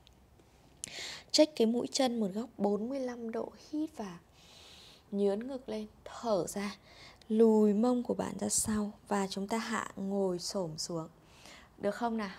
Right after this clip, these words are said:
Hạ ngồi xổm xuống nhé. Hai tay chắp về phía trước ngực, khuỷu tay đẩy, mở đầu gối ra sau, hít sâu. Thở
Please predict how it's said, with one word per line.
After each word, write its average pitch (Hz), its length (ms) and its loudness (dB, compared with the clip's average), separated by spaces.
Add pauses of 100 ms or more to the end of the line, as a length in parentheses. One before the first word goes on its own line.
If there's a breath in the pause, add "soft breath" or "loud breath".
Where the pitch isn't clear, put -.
Hạ - 320 -4
ngồi 202 280 0
xổm 180 300 -4
xuống 170 320 -8
nhé. 240 180 -4 (460 loud breath)
Hai 262 240 4
tay 226 360 2
chắp 320 280 0
về 196 100 4
phía 185 260 0
trước - 280 0
ngực, 247 220 8
khuỷu 208 400 2
tay 214 200 -2
đẩy, 202 240 4 (140)
mở 185 340 -4
đầu 170 180 -4
gối 165 400 -6
ra 202 80 -6
sau, 202 420 -4 (140)
hít 311 140 -4
sâu. 214 380 -8 (1900 loud breath)
Thở 208 380 0